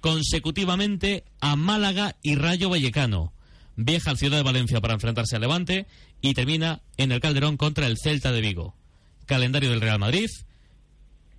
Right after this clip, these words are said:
miércoles, Bernabéu, Villarreal, fuera dos partidos seguidos en Vallecas y en Anoeta,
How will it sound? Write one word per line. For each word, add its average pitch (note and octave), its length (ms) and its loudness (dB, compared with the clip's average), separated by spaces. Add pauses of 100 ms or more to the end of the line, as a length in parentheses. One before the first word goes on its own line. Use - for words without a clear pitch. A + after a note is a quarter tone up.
(120)
miércoles, A#2 720 0
Bernabéu, B2+ 680 0
Villarreal, A#2+ 760 0 (840)
fuera C#3+ 460 0
dos D3+ 260 0
partidos A2 500 -2
seguidos A2 580 0 (320)
en C#3 120 2
Vallecas C3 680 0
y F#3 160 2
en F#3 100 0
Anoeta, D#3 540 0